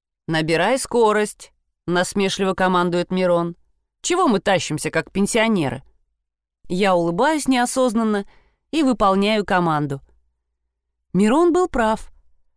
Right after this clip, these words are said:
После первой минуты езды я словно ощущаю себя всемогущей. Машина едет ровно, ни одного лишнего сантиметра в сторону, потому что именно я ею управляю.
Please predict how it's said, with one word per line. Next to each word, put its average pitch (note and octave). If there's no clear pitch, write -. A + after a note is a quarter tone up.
После C4+
первой B3+
минуты G#3
езды A3
я C4+
словно C4+
ощущаю C4+
себя B3+
всемогущей. B3+
Машина F#3+
едет F#3
ровно, G3
ни A3
одного B3
лишнего A#3
сантиметра G3+
в -
сторону, D#3
потому C#3
что -
именно G3
я D#3
ею F#3+
управляю. D#3